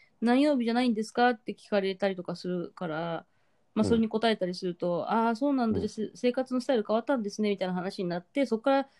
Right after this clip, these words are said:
Speaker 1: 話がさ、「実はね」みたいな感じになるわけじゃん。
Speaker 2: うん。うん。
Speaker 1: だからそういうしょ-、
Speaker 2: いいね。
Speaker 1: ところじゃない？そういうことじゃない？会話って。
Speaker 2: そうだね。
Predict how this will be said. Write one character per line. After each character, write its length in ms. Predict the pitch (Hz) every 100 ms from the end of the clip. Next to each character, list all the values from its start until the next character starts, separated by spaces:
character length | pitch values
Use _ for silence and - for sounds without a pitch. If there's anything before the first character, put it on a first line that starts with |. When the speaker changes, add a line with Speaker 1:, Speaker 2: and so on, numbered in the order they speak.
| _ _
Speaker 1:
話 280 | 262 254
が 60 | 254
さ、 140 | 214
「実 240 | 180 180 240
は 80 | 208
ね」 160 | 247
み 80 | 240
た 60 | 180
い 20 |
な 80 | 180
感 120 | 185
じ 80 | 180
に 60 |
な 80 | 208
る 80 | 226
わ 80 | 170
け 140 | 143
じ 80 | 151
ゃ 40 |
ん。 40 | 104
Speaker 2:
う 20 |
ん。 160 | 101
う 20 | 95
ん。 40 |
Speaker 1:
だ 0 |
か 340 | - _ 95 90 - 117 - _ -
ら 80 | 285
そ 240 | 349 427
う 20 |
い 40 | -
う 40 |
し 80 | 208
ょ-、 40 |
Speaker 2:
い 20 | -
い 40 |
ね。 40 | - _ _
Speaker 1:
と 120 | 330
こ 80 | 349
ろ 100 | 349
じ 60 | 208
ゃ 40 |
な 200 | 151 -
い？ 80 | 220 _
そ 240 | - 320
う 20 |
い 40 | 339
う 40 |
こ 100 | 339
と 120 | 330
じ 80 | 226
ゃ 40 |
な 140 | 185 -
い？ 60 |
会 220 | 180 175 165
話 100 | 160
っ 40 |
て。 260 | _ - - _ _ _
Speaker 2:
そ 160 | 101 92
う 40 |
だ 120 |
ね。 60 | 78